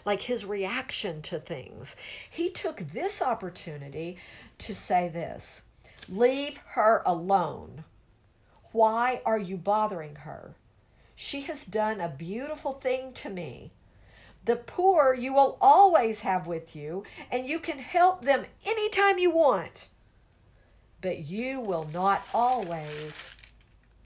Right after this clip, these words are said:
you will not always have me. She did what she could. She poured perfume on my body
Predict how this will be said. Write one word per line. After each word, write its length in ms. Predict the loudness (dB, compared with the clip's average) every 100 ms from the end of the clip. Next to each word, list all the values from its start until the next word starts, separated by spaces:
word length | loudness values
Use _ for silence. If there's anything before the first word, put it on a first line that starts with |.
| -12
you 120 | -8
will 120 | -6
not 260 | 0 0 0
always 680 | 2 2 2 -2 -6 -10 -10
have 260 | -6 -6 -6
me. 420 | -10 -10 -14 -18 _ _ _ _ _ -20 -18
She 240 | -8 -6 2
did 260 | 2 2
what 180 | -2 -6
she 200 | -10 -14
could. 760 | -14 -16 -12 -10 -10 -12 -16 -20 _ _ _ _ _ _
She 220 | -10 -8
poured 500 | -8 2 6 6 4
perfume 720 | -4 -6 -6 -12 -8 -8 -4
on 160 | -2 -2
my 200 | -4 -4
body 720 | 0 6 6 6 0 -8